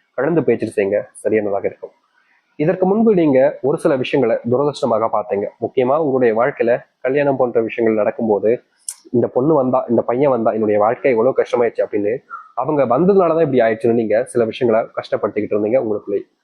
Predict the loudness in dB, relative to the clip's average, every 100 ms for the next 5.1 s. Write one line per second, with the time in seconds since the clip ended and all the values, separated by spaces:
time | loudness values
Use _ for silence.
0 | _ _ _ _ _ -6 -4 -2 2 2
1 | 2 2 0 2 2 2 0 0 0 -2
2 | -2 -4 -6 -10 -10 _ -6 0 2 2
3 | 0 -4 -8 -4 -2 2 2 2 -2 -2
4 | -4 -4 0 0 0 0 0 -2 -2 -2